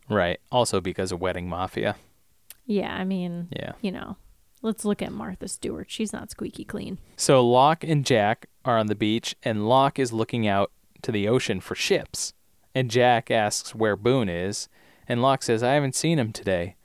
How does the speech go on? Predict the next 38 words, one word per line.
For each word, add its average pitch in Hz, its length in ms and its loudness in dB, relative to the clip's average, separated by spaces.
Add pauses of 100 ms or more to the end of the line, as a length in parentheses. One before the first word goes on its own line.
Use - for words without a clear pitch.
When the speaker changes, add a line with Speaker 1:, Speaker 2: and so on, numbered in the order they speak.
(320)
Speaker 1:
And 101 200 -4
Jack's 113 260 0
like, 123 140 0
"Huh, 226 140 2
that's 160 220 2
weird, 127 300 4
'cause, 117 320 -2
uh, 117 260 4
you 127 120 -4
guys 123 240 2
been 117 360 -2
attached - 400 -2
at 117 80 -4
the - 60 -6
hip - 240 -2
all 107 240 2
week." 151 320 -2 (340)
Speaker 2:
And 202 160 -2
Locke 208 120 2
Speaker 1:
And 185 100 -2
then 185 60 0
Speaker 2:
checks 247 340 4
his 240 160 -2
hip. 269 240 6 (120)
<laughs> - 60 -8
Speaker 1:
Yeah, 156 160 4
Locke's 110 280 2
like, 117 160 0
"Hmm, 185 320 2 (160)
let 165 120 -2
me 165 60 0
check 180 220 -2
my 180 160 2
hip. 185 240 2 (100)
Nope, 139 300 4
no 147 280 6
Boone." 214 540 4 (340)
<laughs> 185 60 0